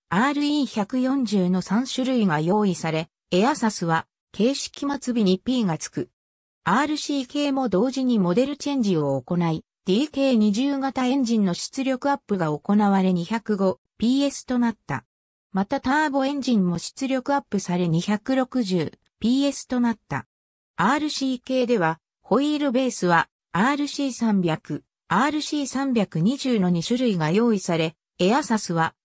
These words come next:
形式末尾にPがつく。また山間部など全長十メートルホイールベース四点八メートルで、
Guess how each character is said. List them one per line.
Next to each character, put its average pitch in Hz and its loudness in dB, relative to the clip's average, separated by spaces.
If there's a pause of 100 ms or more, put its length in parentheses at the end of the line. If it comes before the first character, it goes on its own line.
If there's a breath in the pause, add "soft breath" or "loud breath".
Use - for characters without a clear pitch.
(140)
形 247 0
式 - -8
末 277 -4
尾 240 0
に 185 4
P 269 0
が 165 2
つ - -8
く。 - -6 (680)
ま 190 0
た 277 0
山 262 -2
間 302 0
部 247 0
な 196 2
ど 160 -2
全 208 0
長 254 0
十 240 0
メ 269 0
ー - -6
ト 208 0
ル 170 0
ホ 190 2
イ 240 2
ー 233 -2
ル 247 -2
ベ 254 2
ー 247 0
ス 180 -2
四 190 4
点 175 -2
八 151 -6
メ 262 2
ー 240 -2
ト 208 -2
ル 175 -2
で、 156 0